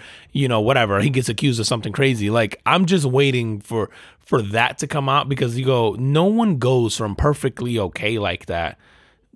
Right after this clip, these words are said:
Like, no signs? That or people are lying, right? Like, like, I'm like, there's just,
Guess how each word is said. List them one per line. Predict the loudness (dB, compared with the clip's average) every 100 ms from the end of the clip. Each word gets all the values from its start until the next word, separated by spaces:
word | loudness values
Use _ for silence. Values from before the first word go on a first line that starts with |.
| -8
Like, | -6 -2
no | 0 2 4
signs? | 4 2 2 2 0
That | 2 2 2
or | 2
people | 2 4
are | 2 2
lying, | -2 -4 -8 -4
right? | -2 2
Like, | 0 2
like, | 0 2
I'm | 2 2
like, | 2
there's | 0 0
just, | 0 -2